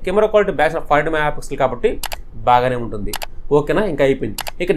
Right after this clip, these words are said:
next ten థౌజండ్లో మనకి అక్కడ మనకి Infinix Hot టెన్ ఎస్ ఈ mobile మనకి ఎక్కువ కనిపిస్తుంది. So, Infinix Hot టెన్ ఎస్ అనుకుంటా. So, ఈ mobile మనకి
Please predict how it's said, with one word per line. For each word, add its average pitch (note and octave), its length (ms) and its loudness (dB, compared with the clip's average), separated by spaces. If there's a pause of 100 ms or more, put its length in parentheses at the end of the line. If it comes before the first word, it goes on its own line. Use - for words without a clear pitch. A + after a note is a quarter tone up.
next - 240 -2
ten G3 180 2
థౌజండ్లో B3 360 2
మనకి E3+ 260 2 (220)
అక్కడ G#3 140 -2 (100)
మనకి F3+ 200 -2 (100)
Infinix G#3+ 380 0 (140)
Hot F#3+ 180 6 (100)
టెన్ G#3 140 2 (120)
ఎస్ - 120 -6 (640)
ఈ E3+ 140 0
mobile G3 240 4
మనకి D#3+ 200 0
ఎక్కువ - 200 -10
కనిపిస్తుంది. A#2+ 520 -4 (540)
So, E3 80 2 (420)
Infinix F#3 340 -2
Hot E3+ 160 4 (120)
టెన్ F#3 200 4
ఎస్ E3+ 140 -2
అనుకుంటా. A#2 320 -2 (320)
So, G#3+ 80 6 (160)
ఈ - 20 6 (120)
mobile B3 320 4
మనకి G3+ 180 -2